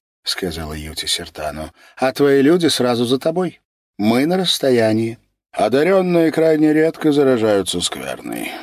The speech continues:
К тому же у них», — лекарь указал на больных,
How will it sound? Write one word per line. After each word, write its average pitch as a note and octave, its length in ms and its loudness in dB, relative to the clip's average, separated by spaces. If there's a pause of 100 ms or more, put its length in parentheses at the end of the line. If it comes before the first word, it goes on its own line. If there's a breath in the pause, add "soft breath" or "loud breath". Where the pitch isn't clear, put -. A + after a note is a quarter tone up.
(140)
К - 60 -12
тому F2+ 280 -2
же D3+ 140 2
у C#3 120 4
них», — - 560 0 (260)
лекарь F2 440 -2
указал E2+ 420 -6
на E2 140 -6
больных, D#2 560 -10